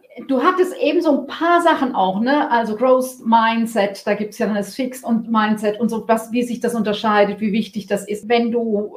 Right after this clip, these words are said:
bei unserem Online-Kongress deinen Workshop hast, ist das ein Thema, weil das ist für viele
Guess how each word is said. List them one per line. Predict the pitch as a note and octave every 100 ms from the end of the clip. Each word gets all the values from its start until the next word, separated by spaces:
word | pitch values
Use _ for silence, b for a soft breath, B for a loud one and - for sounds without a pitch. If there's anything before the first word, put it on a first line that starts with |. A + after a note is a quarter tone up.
| -
bei | A3 G#3 -
unserem | A#3 G3+ G3+ F#3+ F#3+ -
Online-Kongress | C4 F#4+ A#3+ F#3 E3+ F3+ F3 D#3 F#3+ -
deinen | - G3+ G3
Workshop | G#3 C4 - C4+ B3+
hast, | B3 B3
ist | E4 -
das | C#4+ C4+
ein | A3+
Thema, | - A#3+ C4 F4+ F4+
weil | D#4 C#4+ C#4+ B B _
das | C4+ C4
ist | E4+ -
für | - -
viele | - F#4+ D#4 C4+